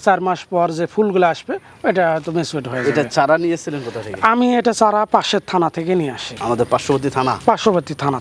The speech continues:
Speaker 1: থেকে।
Speaker 2: কয়টা গাছ আছে এখন?
Speaker 1: আমার তিনটা ডাব গাছ।
Speaker 2: তিনটাতে। এই যে প্লটটাতে প্রচুর চারা
Speaker 1: হ্যাঁ,
Speaker 2: দেখতে
Speaker 1: এটা
Speaker 2: পাচ্ছি।
Speaker 1: পুরো চারা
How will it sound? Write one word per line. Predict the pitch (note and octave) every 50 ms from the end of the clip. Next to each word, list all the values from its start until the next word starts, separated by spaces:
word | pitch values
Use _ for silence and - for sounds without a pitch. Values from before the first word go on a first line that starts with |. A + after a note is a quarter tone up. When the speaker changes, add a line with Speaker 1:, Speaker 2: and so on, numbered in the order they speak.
| -
Speaker 1:
থেকে। | C3 A#2+ - A2+ G2
Speaker 2:
কয়টা | D3 C#3+ D#3
গাছ | C#3 B2 - C3
আছে | G#2+ - A#2
এখন? | G2+ - E3+ A3 -
Speaker 1:
আমার | - A3 G#3+ - -
তিনটা | B3 A3+ G3+ - E3+ C#3+
ডাব | D3 D3 C3+ -
গাছ। | C#3+ B2 A2+ G#2
Speaker 2:
তিনটাতে। | - G#2+ G2+ B2 A2 - B2
এই | D#3 D#3+ E3+ F3
যে | D#3+ F3+
প্লটটাতে | F3 - E3+ E3 - - F3+ F#3 F3+
প্রচুর | - - E3 - - E3
চারা | - - F#3+ F3 F3+
Speaker 1:
হ্যাঁ, | G#3 A3+
Speaker 2:
দেখতে | A#3+ A#3 A3+
Speaker 1:
এটা |
Speaker 2:
পাচ্ছি। | F3 - A3
Speaker 1:
পুরো | A3+ G3
চারা | - - A3+ G3+ F3 C#3